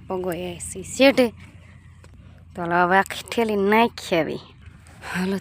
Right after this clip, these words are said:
તો ઠેલી ઠલવી નાખીએ આપણે અહીંયા. તો આપણે અહીંયા ઠેલી ઠલવી નાખી હે ને ખાલી ઠેલી લઈને પાછા જઈશી. લેતા લેતા અહીંયા પોગી જશે ને આટલી ઠેલી ભરી જશે. તો આપણે મંડી ફટાફટ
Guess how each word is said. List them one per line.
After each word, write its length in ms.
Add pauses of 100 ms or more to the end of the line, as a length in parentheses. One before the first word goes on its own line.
તો 60
ઠેલી 400
ઠલવી 480
નાખીએ 320
આપણે 320
અહીંયા. 320 (640)
તો 60
આપણે 220
અહીંયા 300
ઠેલી 240
ઠલવી 380
નાખી 320
હે 120
ને 120 (160)
ખાલી 300
ઠેલી 320
લઈને 340
પાછા 300
જઈશી. 540 (1500)
લેતા 280
લેતા 300
અહીંયા 280
પોગી 340
જશે 240
ને 140
આટલી 360
ઠેલી 320
ભરી 260
જશે. 320 (920)
તો 60 (100)
આપણે 380
મંડી 340
ફટાફટ 640